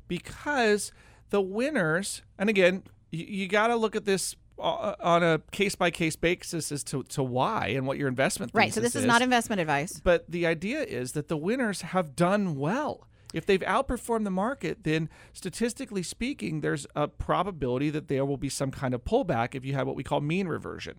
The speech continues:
Speaker 2: Okay.
Speaker 1: Okay. Now, it, it kinda depends on what your objective is, but occasionally, if you have a strategy where you're supposed to own ten percent in a particular category,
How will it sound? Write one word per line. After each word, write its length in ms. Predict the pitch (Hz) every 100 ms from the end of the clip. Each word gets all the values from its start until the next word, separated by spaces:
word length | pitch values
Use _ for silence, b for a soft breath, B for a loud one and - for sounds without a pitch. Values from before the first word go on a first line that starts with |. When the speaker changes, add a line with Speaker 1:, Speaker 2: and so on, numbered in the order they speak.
| - _ -
Speaker 2:
Okay. 160 | 180
Speaker 1:
Okay. 200 | 247 170 - B 185 -
Now, 280 | 233 226 B B B
it, 160 | - 254
it 180 | 262 220
kinda 240 | - 294
depends 480 | 277 - 196 220 190
on 380 | 160 160 156 139 b b -
what 420 | - 151 196 214
your 180 | 180 165
objective 500 | 135 185 233 165 135
is, 240 | 131 139
but 240 | - 175 - -
occasionally, 640 | 156 160 247 359 226 151 156
if 100 | 156
you 140 | 190
have 120 | 220 190
a 40 |
strategy 460 | - 185 202 180 160
where 120 | 151
you're 40 |
supposed 260 | 147 180 170
to 80 | 160
own 180 | 156 156
ten 240 | - 190
percent 440 | 170 - 180 190
in 100 | 156
a 20 | 127
particular 480 | 143 - 151 143 123
category, 560 | - 247 - 110 117